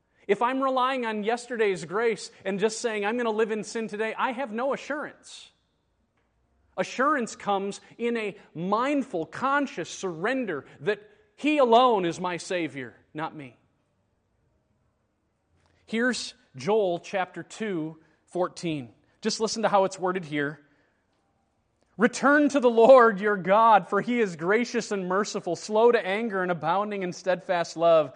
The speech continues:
and He relents over disaster. Who knows whether He will not turn and relent and leave a blessing behind Him,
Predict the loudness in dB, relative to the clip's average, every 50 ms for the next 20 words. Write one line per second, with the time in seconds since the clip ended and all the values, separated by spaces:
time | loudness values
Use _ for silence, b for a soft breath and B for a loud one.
0 | B B B B B -8 -6 -6 -4 -2 0 0 0 2 0 0 -2 -2 -2 -2
1 | -2 -2 -2 -2 -4 -4 -2 0 0 0 0 -2 -6 -8 -8 -8 -8 B B B
2 | B -2 0 0 2 2 2 4 2 2 2 -2 -6 -10 -14 -18 -20 b b b
3 | b b b b b 0 0 2 2 0 0 0 2 2 2 2 2 2 0 -2
4 | -2 -6 -10 -8 -4 -2 -2 -2 -2 -2 -2 -2 -2 -2 0 0 0 0 0 -4
5 | -8 -14 B B B B B -4 -2 0 2 2 2 4 2 2 2 2 2 4
6 | 2 2 2 -2 -6 -6 -6 -6 -6 -6 -4 -4 -4 -4 -6 -6 -8 -8 -8 -8
7 | -10